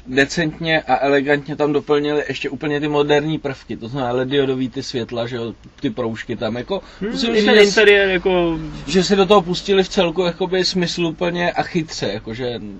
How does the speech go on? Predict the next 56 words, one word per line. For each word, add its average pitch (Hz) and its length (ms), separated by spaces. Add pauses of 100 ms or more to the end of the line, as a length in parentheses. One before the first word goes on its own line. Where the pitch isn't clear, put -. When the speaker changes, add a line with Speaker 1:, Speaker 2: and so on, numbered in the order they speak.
Speaker 1:
to 131 80
nějakým 131 400
způsobem 139 300
nepřeplácali, 95 840
jo. 67 80 (180)
Speaker 2:
No, 120 320
maj-, 208 160
mají 254 160
dobrý 226 260
business 170 320
plán, 139 260
oni 170 180
to 175 100
tam 117 140
představili 170 840
a 123 240
samozřejmě 135 400
se 143 140
snaží 131 320
ulovit 131 400
zákazníky, 127 880 (760)
eh, 120 480
ty 135 100
lidi, 131 280
co 123 160
to 127 100
viděli, 123 340
ať 120 180
už 147 140
přímo 135 320
tam 113 160
na 113 100
místě, 131 460
nebo 127 260
teď 123 220
na 107 120
internetu, 131 800 (340)
a 123 100
plánujou 131 440
příští 127 340
rok 123 160
udělat 117 320
nějakou 120 300
limitku, 110 440
to 98 100
znamená, 110 340
když 104 140
seženou 117 300
třeba 92 200
dvacet 90 380
lidí, 131 280
kterým 120 240
by 120 60
se 135 120
to 104 100
líbilo, 123 480